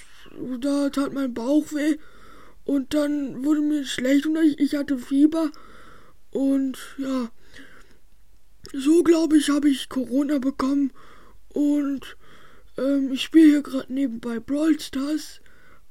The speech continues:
Oh, ich weiß gar nicht, ob das so gut ist. Aber ich spiel einfach weiter.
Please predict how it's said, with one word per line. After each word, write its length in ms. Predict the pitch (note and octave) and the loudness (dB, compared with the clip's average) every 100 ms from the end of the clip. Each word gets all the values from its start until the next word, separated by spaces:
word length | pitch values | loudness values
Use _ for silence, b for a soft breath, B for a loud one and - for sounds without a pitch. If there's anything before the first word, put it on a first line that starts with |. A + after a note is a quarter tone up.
| - - - - | -20 -20 -16 -6
Oh, 440 | C4+ C#4+ C#4+ C#4 | -4 -2 -2 0
ich 160 | C#4+ B3 | 0 0
weiß 280 | B3 C#4+ - | 0 0 0
gar 140 | D4+ | 0
nicht, 140 | D4 C#4 | 0 -2
ob 120 | C4 | -4
das 140 | C4 | -4
so 160 | B3 A#3 | -4 -6
gut 320 | A#3+ A#3+ - | -6 -8 -6
ist. 420 | A3+ B3 - - b b b | -6 -6 -10 -18 b b b
Aber 260 | D4+ D#4 D4 | -2 2 2
ich 120 | A#3 | 0
spiel 300 | - C4+ C#4 | -4 -4 -2
einfach 420 | B3 A#3 A#3+ A3 | -6 -8 -10 -8
weiter. 500 | A#3+ C4 B3+ A#3 | -4 -4 -6 -12